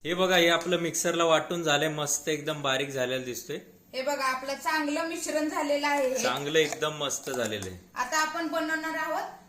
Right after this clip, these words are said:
Speaker 2: मस्त असे कैरीचे पने याच्यापासून. त्याच्यामध्ये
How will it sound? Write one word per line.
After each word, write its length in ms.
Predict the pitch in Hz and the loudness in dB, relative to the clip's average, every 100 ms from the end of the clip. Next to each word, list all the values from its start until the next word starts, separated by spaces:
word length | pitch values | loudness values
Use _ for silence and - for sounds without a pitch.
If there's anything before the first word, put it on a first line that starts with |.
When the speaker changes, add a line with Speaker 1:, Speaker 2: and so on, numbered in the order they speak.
| _ - | _ -10
Speaker 2:
मस्त 340 | 285 302 - | -8 -6 -6
असे 280 | 330 320 359 | -6 -6 -6
कैरीचे 420 | 349 311 285 370 | -4 -2 -4 -8
पने 360 | 381 392 339 330 | -6 -4 -2 -2
याच्यापासून. 720 | 285 285 262 247 226 196 - - - - - _ - - - - - _ _ - - - - _ _ _ _ - _ _ _ _ - - _ _ _ _ _ _ | -2 -2 -4 -4 -8 -12 -16 -20 -20 -20 -20 _ -12 -10 -10 -16 -20 _ _ -16 -16 -18 -20 _ _ _ _ -20 _ _ _ _ -20 -20 _ _ _ _ _ _
त्याच्यामध्ये 580 | 339 339 349 359 330 | -12 -10 -8 -8 -2